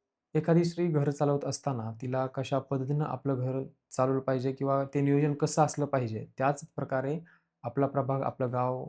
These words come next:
किंवा आपला एरिया तो त्या पद्धतीनंच नियोजिन-, नियोजित, अ, करून ते त्याचा विकास करणार किंवा केला पाहिजे या हिशोबाने ही चर्चा होती. त्याचबरोबर ती त्यांनी याआधी उपसरपंच म्हणून काम केलंय किंवा या देखील त्यांचा राजकीय वारसा जरी असला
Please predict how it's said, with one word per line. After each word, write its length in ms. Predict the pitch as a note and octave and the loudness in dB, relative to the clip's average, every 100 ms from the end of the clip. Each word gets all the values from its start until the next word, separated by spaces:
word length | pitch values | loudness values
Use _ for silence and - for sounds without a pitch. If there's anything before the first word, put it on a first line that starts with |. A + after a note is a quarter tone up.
| - - | -14 -20
किंवा 340 | - - G3+ | -20 -2 4
आपला 200 | F#3 F#3 | 4 6
एरिया 260 | D3 B2 A#2 - _ _ _ _ - | 4 4 -2 -8 _ _ _ _ -6
तो 60 | D3 | -4
त्या 220 | C#3+ D3+ | 4 4
पद्धतीनंच 680 | D3 D3+ C#3+ C#3 D3 D3+ - | 6 2 2 0 0 -2 -4
नियोजिन-, 920 | C#3 C3+ C#3 C3+ C#3+ C#3 C#3 - - C3 | -4 0 0 0 -2 -2 -4 -10 -12 -4
नियोजित, 640 | C3 C3 C#3+ C#3 _ _ - _ | 0 0 -2 -6 _ _ -20 _
अ, 180 | C3+ B2+ | 2 2
करून 440 | B2 C#3+ A#2+ A#2 B2+ | 4 2 2 -2 -8
ते 380 | - A#2+ A#2+ | -8 -8 -8
त्याचा 180 | B2 A#2+ | -8 -4
विकास 480 | A#2+ A#2+ B2+ - - _ _ _ | -4 -2 -4 -4 -8 _ _ _
करणार 340 | - B2+ C3+ C#3 - _ _ _ _ | -4 -2 -2 -4 -8 _ _ _ _
किंवा 180 | - D#3 D#3+ | -4 -2 4
केला 160 | D#3+ | 4
पाहिजे 340 | D#3+ C3+ A#2 A#2+ | 6 2 0 0
या 80 | |
हिशोबाने 380 | B2+ B2 C3 B2+ | -2 -2 -4 -4
ही 100 | B2 | -4
चर्चा 340 | B2 B2 A#2 C3 | -2 -4 -2 -4
होती. 340 | B2+ B2 D3+ D#3+ | -4 -6 -8 -4
त्याचबरोबर 460 | C3 B2 B2+ B2+ C3 | -4 -2 -2 -4 -4
ती 280 | B2 D#3 - - _ _ - | -4 -6 -6 -14 _ _ -6
त्यांनी 300 | C3 C#3 C#3 | -2 0 4
याआधी 360 | D3+ D#3+ B2+ A2+ _ _ _ _ - | 4 4 0 -4 _ _ _ _ -8
उपसरपंच 520 | C3+ C#3 D3 C#3 D3 | -4 -2 -2 -2 0
म्हणून 240 | C#3+ C#3+ C#3 | 0 0 0
काम 200 | C3+ C3+ | -2 -2
केलंय 300 | C#3 C#3+ D3 | -2 -2 -4
किंवा 340 | C3 B2+ B2 | -4 -2 0
या 180 | C3 C3 | 0 0
देखील 260 | C3 C#3 D3 | 0 -4 -6
त्यांचा 320 | D3 C#3 B2 | -2 0 2
राजकीय 380 | B2+ B2+ - D3 | 2 0 -2 2
वारसा 360 | C#3 C3+ B2+ | 4 4 4
जरी 200 | C#3+ D#3+ | 4 6
असला 360 | D#3+ - A#2+ A2+ | 6 2 -4 -6